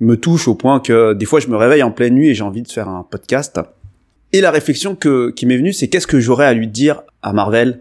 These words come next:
s'il sortait de prison ou si, euh, on devait se voir pendant son séjour en prison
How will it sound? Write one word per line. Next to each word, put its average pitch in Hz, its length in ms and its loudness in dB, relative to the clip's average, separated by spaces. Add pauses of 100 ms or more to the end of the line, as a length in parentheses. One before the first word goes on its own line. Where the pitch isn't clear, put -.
s'il - 340 0
sortait 117 320 -2
de - 40 -10
prison 117 500 -2
ou - 60 -6
si, 135 300 2
euh, 107 320 0
on 107 80 -6
devait 113 220 0
se 101 40 -6
voir 123 400 -2
pendant 117 200 -2
son 117 160 -8
séjour 110 340 -4
en 110 80 -2
prison 120 320 -4